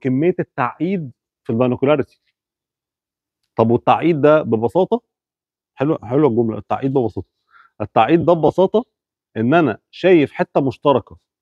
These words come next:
بعمل لها summation، وشايف حته مختلفه بركبها من غير ما تبوظ لي الصوره. يعني انا قاعد دلوقتي شايف السنترال field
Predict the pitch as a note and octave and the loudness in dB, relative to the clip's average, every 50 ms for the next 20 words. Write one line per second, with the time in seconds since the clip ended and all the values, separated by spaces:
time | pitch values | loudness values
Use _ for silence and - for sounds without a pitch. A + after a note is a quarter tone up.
0 | _ _ _ _ _ _ _ _ _ _ _ _ _ _ _ G#2 A2 A2+ A#2+ B2 | _ _ _ _ _ _ _ _ _ _ _ _ _ _ _ 0 0 2 2 2
1 | A#2+ C3+ E3 F3 - - C#3+ C3+ C#3+ F3 F#3 - B3+ C#4+ D4 - _ _ _ _ | 4 4 4 4 2 0 -2 0 0 0 -2 -2 -6 -10 -10 -12 _ _ _ _
2 | _ _ _ _ _ _ _ _ _ _ - G#2+ - D#3 F3 F3+ E3+ - - - | _ _ _ _ _ _ _ _ _ _ -8 -2 2 4 4 4 4 2 -2 -6
3 | F#3 - _ D#3+ C#3+ - - - - F#3+ G#3 A#3 G3+ - B3 A#3+ - _ _ _ | -6 -4 _ -4 -4 -4 -6 -2 -2 0 0 0 -2 -4 -6 -8 -8 _ _ _
4 | _ _ _ _ _ _ - G#2 A#2+ - - - - G3 G3 F#3+ E3+ D3+ C3+ B2+ | _ _ _ _ _ _ -2 0 0 0 0 4 2 4 4 4 2 2 0 0
5 | C#3 F3+ F#3+ F#3 D3+ C3 B2+ A#2+ D3 D#3 D3+ D#3 - - - G2+ F#2 - _ _ | 0 0 0 0 0 0 0 2 0 0 -2 -6 -8 -6 -8 -8 -8 -10 _ _
6 | _ _ _ _ _ _ _ _ _ _ _ _ _ _ _ _ _ _ _ _ | _ _ _ _ _ _ _ _ _ _ _ _ _ _ _ _ _ _ _ _
7 | _ _ _ _ G2+ G2+ A2+ C3+ D3+ C#3+ B2+ D3 D#3+ D#3 C#3 A#2 A#2+ B2 D3 D3+ | _ _ _ _ 0 2 2 2 2 2 2 0 0 0 0 -2 0 2 2 0
8 | C3 - - - D#3 C3+ C3 - _ D#3 D#3+ C#3+ D#3 B2+ A2+ - - C#3+ A#2+ G2 | 0 -2 -4 -4 -4 -4 -4 -8 _ -4 -2 0 -2 -2 -2 -2 -2 -2 -2 -2
9 | E2+ | -4